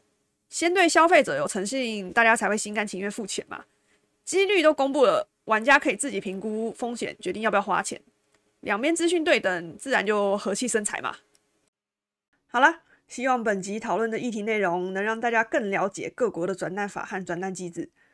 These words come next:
这集的最后呢，我一样想抛一个议题让大家思考看看。如果你现在正在玩的游戏，或是某个你曾经玩过的游戏，推出了一个你很喜欢的角色、时装或是宠物之类的转蛋，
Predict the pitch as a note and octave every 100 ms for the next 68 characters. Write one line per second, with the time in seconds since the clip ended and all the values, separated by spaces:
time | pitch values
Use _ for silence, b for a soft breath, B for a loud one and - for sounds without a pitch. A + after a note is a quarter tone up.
0 | _ _ _ - F#4+ B3+ B3+ B3+ C4 C4
1 | A3+ G#3 G3+ F#3+ E3+ F3 A3+ C#4+ A#3 -
2 | - - F#3+ G3 - A3 F#3 D3+ D#3+ F#3+
3 | F#3 F#3 F#3 - G3 - - G3 E3 -
4 | _ _ _ _ _ _ _ _ - F#4
5 | G#4 D4+ G3+ C#4 C#4+ C4+ D4+ C4 A#3+ F#3
6 | D#3+ E3 E3 - G3+ D#3+ - _ _ C4
7 | B3 A3+ - G#3 F#3+ G3+ F#3 - F#3+ A3
8 | C#4+ A3+ F3 F3 E3 A2 - E3+ A2+ -
9 | A3+ G#3 A3+ F#3 F3+ F3 F3 F#3 G3 A#3+
10 | G3+ F3+ F#3+ F#3+ - - - A3 - -
11 | - - G3 G3 A3+ G#3+ E3 - B3+ A#3+
12 | A3+ - G2 A#3 G#3+ G#3+ G#3+ E3+ E3 -
13 | - -